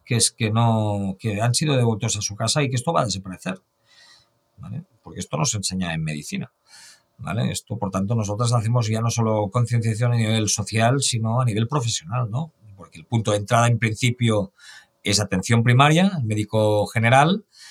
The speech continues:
y estamos buscando a toda costa tener ese médico referente, que en principio sería, como en la mujer es el ginecólogo, pues en el hombre sería el urólogo andrólogo, ¿vale? Que tengamos ese médico referente que ante cualquier cambio,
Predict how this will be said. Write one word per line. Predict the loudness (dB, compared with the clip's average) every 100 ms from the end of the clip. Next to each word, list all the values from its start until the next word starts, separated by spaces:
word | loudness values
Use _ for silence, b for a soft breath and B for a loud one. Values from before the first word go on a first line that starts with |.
| B B B B _ _ -2
y | -2
estamos | 2 2 2 0
buscando | 0 2 2
a | 2 4
toda | 6 6 6
costa | 2 4 2
tener | 4 2 0 0
ese | 2 4 4
médico | 6 6 4 2
referente, | 2 -2 2 2 2 0
que | 0
en | 0
principio | -4 -2 -2 -2
sería, | -2 2 2 2
como | -2 -6
en | -6
la | -8
mujer | -6 -2 0
es | 0
el | -2
ginecólogo, | -2 -4 2 4 6 4 2 -4 B B B B _
pues | -4 0
en | 0
el |
hombre | 0 2 0
sería | 0 2 2 0
el | -4 -8 -6
urólogo | 2 6 8 6 6
andrólogo, | 4 4 4 4 4 -4 _ _ _ _ _ _ -18
¿vale? | -10 -4 -4
Que | -4
tengamos | -4 0 2 0 2
ese | 4 6 4
médico | 2 2 2
referente | 2 2 0 0 0 0
que | 4
ante | 4 4 0 2
cualquier | 0 2 -2
cambio, | 0 0 0 -2